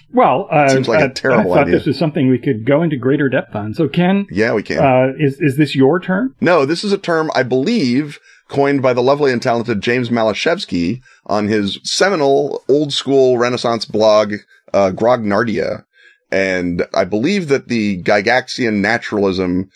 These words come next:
Speaker 2: is meant to imply the sort of, um, uh, fact that the monsters have full-on ecologies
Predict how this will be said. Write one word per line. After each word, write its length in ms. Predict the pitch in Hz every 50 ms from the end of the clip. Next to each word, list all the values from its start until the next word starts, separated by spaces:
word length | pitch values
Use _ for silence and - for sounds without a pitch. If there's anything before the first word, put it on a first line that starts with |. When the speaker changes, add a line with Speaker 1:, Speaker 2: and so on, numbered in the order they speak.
| _ _ _ _ -
Speaker 2:
is 180 | 101 92 82
meant 220 | 123 196 233 - -
to 120 | - 131
imply 720 | 113 101 98 - - 104 98 92 87 90 90 92 101 113 - _ - - _ -
the 100 | 113 110
sort 240 | - 143 135 135 127
of, 260 | 120 117 110 107 - -
um, 520 | - 110 110 107 107 104 104 101 101 - _ _ _ - - - _ _ - -
uh, 360 | 92 95 92 92 90 87 87
fact 320 | - 143 143 147 139 -
that 120 | 131 104 110
the 80 | 107
monsters 920 | 104 113 139 170 226 226 - - - 117 107 104 104 110 120 117 - - - - - _ -
have 240 | 101 110 110 95
full-on 720 | - - - - 139 151 165 170 170 160 151 151 151 151 147
ecologies 1040 | - 120 113 - - 139 160 160 135 107 87 - 87 90 90 85 90 98 104 -